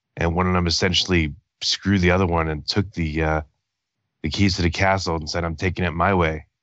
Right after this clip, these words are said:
And so Coinbase has on this, been, been on this path ever since. But, I mean, just like, like a, for instance, I just see them getting bigger and bigger and more powerful and more abusive, and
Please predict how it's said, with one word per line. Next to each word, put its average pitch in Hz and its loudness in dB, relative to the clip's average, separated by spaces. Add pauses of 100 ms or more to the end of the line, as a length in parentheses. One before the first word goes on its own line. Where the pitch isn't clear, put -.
And 76 -10
so 80 -4
Coinbase 82 0
has 76 -4
on 80 -2
this, 80 -4
been, 85 -4
been 87 2
on 85 4
this 76 -2
path 85 0
ever 80 -2
since. 87 0
But, 71 -4 (1000)
I 90 2
mean, 87 6
just 92 2
like, 90 4
like 90 2
a, 87 2
for 82 -4
instance, 90 0
I 82 0
just 85 0
see 95 0
them 85 2
getting 82 -2
bigger 90 2
and 85 2
bigger 90 4
and 82 2
more 85 2
powerful 87 0
and 80 0
more 85 0
abusive, 85 0
and 80 -8